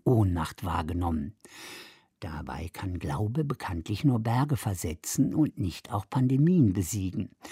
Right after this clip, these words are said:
Selbst von einem Präsidenten, der sich für unfehlbar hält, lässt sich Corona nichts vorschreiben. Unfehlbar?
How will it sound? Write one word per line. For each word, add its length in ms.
Selbst 460
von 200
einem 220
Präsidenten, 800
der 240
sich 260
für 220
unfehlbar 720
hält, 340
lässt 300
sich 160
Corona 560
nichts 320
vorschreiben. 880
Unfehlbar? 920